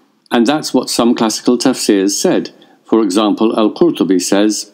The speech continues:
"The fluid is semen. It comes down from the brain and passes between the backbone and ribs." Qatada said, "It means the backbone of the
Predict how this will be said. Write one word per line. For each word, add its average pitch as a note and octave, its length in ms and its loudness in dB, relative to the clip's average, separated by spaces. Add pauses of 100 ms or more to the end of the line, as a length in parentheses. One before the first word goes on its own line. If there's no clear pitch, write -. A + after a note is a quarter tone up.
(380)
"The C3 80 2
fluid F#3+ 340 2
is F3+ 160 0
semen. E2 460 0 (360)
It - 140 4
comes D3+ 300 2
down C3+ 380 2
from A2 320 4
the F2 200 0
brain A#2+ 420 2
and G#2 160 2
passes B2 440 -2
between C3+ 320 2
the G#2+ 220 0
backbone A2+ 500 0
and A#2+ 180 2
ribs." B2+ 540 0 (720)
Qatada B2+ 500 0
said, G#2 380 0 (100)
"It A2+ 160 2
means A#2 300 4
the G2 100 2 (120)
backbone B2 460 0
of A#2 100 0
the A2+ 100 2